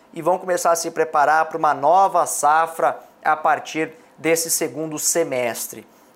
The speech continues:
Eu acho que é importante ressaltar que essas informações, claro,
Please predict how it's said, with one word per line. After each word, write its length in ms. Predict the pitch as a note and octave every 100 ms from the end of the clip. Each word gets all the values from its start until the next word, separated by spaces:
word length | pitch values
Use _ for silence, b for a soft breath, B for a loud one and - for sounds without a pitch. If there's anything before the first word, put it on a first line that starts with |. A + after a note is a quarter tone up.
| -
Eu 60 |
acho 140 | G#3 -
que 80 | G#3+
é 20 |
importante 480 | G3 F#3+ F#3+ F3 E3+
ressaltar 800 | F3 F3+ D3+ - E3+ F#3 G3+ G3
que 80 |
essas 300 | G3 F#3+ F#3
informações, 640 | F3+ E3 F3 E3+ D3 F3 F3
claro, 580 | - D3 D3 E3+ D#3